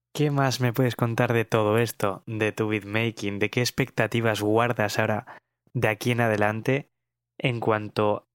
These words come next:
a, a ese campo? ¿Pretendes trabajar más en ello? Eh, ¿estás pensando dedicar un proyecto exclusivo a eso?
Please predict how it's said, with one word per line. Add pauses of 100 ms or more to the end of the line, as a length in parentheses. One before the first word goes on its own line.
a,
a
ese
campo? (120)
¿Pretendes
trabajar
más
en
ello? (420)
Eh,
¿estás (640)
pensando
dedicar
un
proyecto
exclusivo
a
eso?